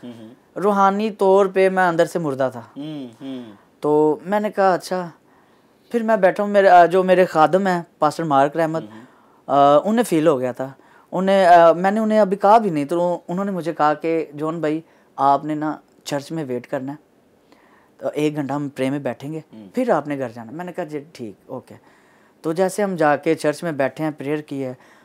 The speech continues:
Speaker 2: तो यकीन जाने कि मेरी आंखों में आंसू आ गए और मैं कह रहा था कि, "खुदावन, मैं तुझसे प्यार करता हूँ, लेकिन फिर भी ये चीज़ों ने मुझे क्यों छुआ?
Speaker 1: हम्म।
Speaker 2: क्या मेरे गाने में कुछ असर नहीं है
Speaker 1: हम्म।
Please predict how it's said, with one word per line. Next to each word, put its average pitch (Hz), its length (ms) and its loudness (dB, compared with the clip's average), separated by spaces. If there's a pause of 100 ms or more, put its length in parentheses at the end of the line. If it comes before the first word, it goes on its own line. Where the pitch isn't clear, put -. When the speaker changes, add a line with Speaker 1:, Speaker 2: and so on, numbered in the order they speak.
(140)
Speaker 2:
तो 185 100 -2
यकीन 214 340 -2
जाने 208 220 2
कि 202 120 -2
मेरी 190 260 -2
आंखों 170 280 -4
में 175 120 -4
आंसू 143 300 -4
आ 131 160 2
गए 123 220 -6 (320)
और 220 100 -2
मैं 220 140 0
कह 214 160 6
रहा 214 120 4
था 214 100 0
कि, 208 100 -2
"खुदावन, 196 480 2 (760)
मैं 247 140 0
तुझसे 262 240 0
प्यार 180 320 8
करता 202 320 -2
हूँ, 214 140 -2
लेकिन 208 360 -4
फिर 196 140 -4
भी 247 240 -4
ये 233 400 -2
चीज़ों 208 280 -8
ने 226 80 -6
मुझे 214 220 -8
क्यों 247 420 -6
छुआ? 135 420 -4 (340)
Speaker 1:
हम्म। 101 120 -20 (280)
Speaker 2:
क्या 208 240 8
मेरे 202 260 0
गाने 165 300 -2
में 180 340 -4 (680)
कुछ 185 240 -6
असर 151 360 -4
नहीं 208 180 -6
है 170 160 -8 (420)
Speaker 1:
हम्म। 117 120 -20